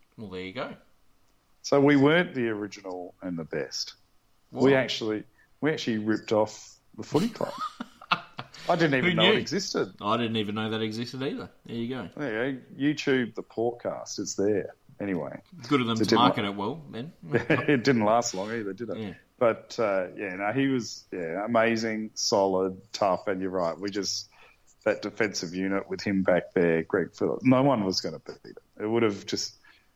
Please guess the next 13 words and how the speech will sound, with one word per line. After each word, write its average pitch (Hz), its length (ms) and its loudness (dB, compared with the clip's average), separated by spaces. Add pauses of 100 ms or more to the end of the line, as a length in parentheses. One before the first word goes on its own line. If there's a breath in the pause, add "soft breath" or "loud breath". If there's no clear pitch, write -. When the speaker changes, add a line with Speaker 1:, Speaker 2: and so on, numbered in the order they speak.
(160)
Speaker 2:
you 95 100 0
know, 87 200 -2 (200)
it 123 80 4
would 120 120 8
have 110 120 4
competed 90 440 2
in 82 180 0
the 80 200 -4
V 82 140 0
F - 140 -4
L, 76 220 0
I'm - 60 -16
sure. - 400 -4